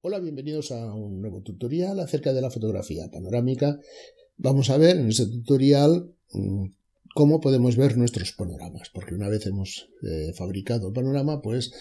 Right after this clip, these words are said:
eh, nos queda una, una fotografía de este tipo, con una proyección aquí rectangular, y, y no es excesivamente, normalmente, no es excesivamente agradable de ver.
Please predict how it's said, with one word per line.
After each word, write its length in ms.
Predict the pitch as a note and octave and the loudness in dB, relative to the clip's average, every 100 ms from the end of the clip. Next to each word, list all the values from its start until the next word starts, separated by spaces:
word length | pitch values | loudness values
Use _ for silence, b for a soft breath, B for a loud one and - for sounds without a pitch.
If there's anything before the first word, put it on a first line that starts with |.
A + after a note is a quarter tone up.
| B B - | B B -8
eh, 240 | G2 G2+ G#2 | -4 -2 -2
nos 220 | G#2+ A#2+ | -2 -4
queda 380 | - A2 G#2 A#2 | -2 -2 -2 -4
una, 320 | G2 E2+ E2+ E2+ F2+ G2 - _ _ _ _ _ _ _ _ _ _ C5+ _ _ _ D5 _ _ - _ _ | -4 -6 -8 -10 -10 -12 -16 _ _ _ _ _ _ _ _ _ _ _ _ _ _ _ _ _ -20 _ _
una 120 | G#2 F2 | -8 -8
fotografía 720 | - F#2+ G2+ - C3+ C3+ E3 | -8 -8 -6 0 2 2 0
de 120 | A2+ | -4
este 200 | - G2 | -6 -4
tipo, 340 | C#3+ C#3+ F3+ | 0 0 0
con 140 | E3 - | -6 -8
una 220 | F2+ F2+ | -10 -10
proyección 500 | G2 F#2 F#2+ G#2+ F2+ | -8 -8 -6 -6 -6
aquí 180 | F#2 A2+ | -6 -6
rectangular, 720 | G2+ G#2 A2+ A#2+ D3 G3+ A3 - | -4 -2 0 0 0 -2 -4 -6
y, 240 | A2+ A2+ | -6 -2
y 20 | C3 | 2
no 240 | C3+ C3 | 4 4
es 160 | C3+ A#2+ | 4 2
excesivamente, 760 | - G#2 A2 G2+ G2 F#2+ F#2+ | 0 -2 -2 -2 -2 -4 -2
normalmente, 640 | A#2 A2 G#2+ F#2 F#2 G2+ A2+ B B - | -2 -2 -4 -6 -6 -6 -8 B B -8
no 80 | A2 | -6
es 60 | |
excesivamente 680 | A2 - G#2+ G2+ F#2+ G2+ G2+ | -4 -4 -4 -2 -4 -6 -4
agradable 460 | A#2 G#2 G2+ F#2 E2+ | -4 -4 -6 -8 -10
de 80 | F#2 | -14
ver. 200 | - | -18